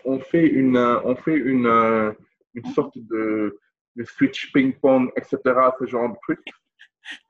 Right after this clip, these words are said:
Speaker 1: C'est plus possible de nous identifier, en fait. Les gens vont se dire, « Mais c'est qui cette personne-là ?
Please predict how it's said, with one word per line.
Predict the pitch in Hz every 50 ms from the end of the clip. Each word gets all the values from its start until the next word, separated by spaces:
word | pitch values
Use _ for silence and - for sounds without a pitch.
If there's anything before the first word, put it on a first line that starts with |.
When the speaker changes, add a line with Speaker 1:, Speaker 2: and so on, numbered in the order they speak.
| _ - 240 254 269 - - - - _ _ _ _ _
Speaker 1:
C'est | _ _ 151 -
plus | - 185 185
possible | - 175 165 - 190 156
de | 139 143
nous | 131 131 123
identifier, | 123 131 127 123 123 - - - - 285
en | 277 120 -
fait. | - - - -
Les | - 98 117 120 123
gens | 127 151 156 147
vont | 135 135 135 131
se | -
dire, « | 131 131 117
Mais | 117 117 117 120
c'est | - - 123
qui | - - - 156 143 -
cette | - 123 - _
personne-là ? | 127 117 - - 123 117 117 113 110 113 113 110 110 110 104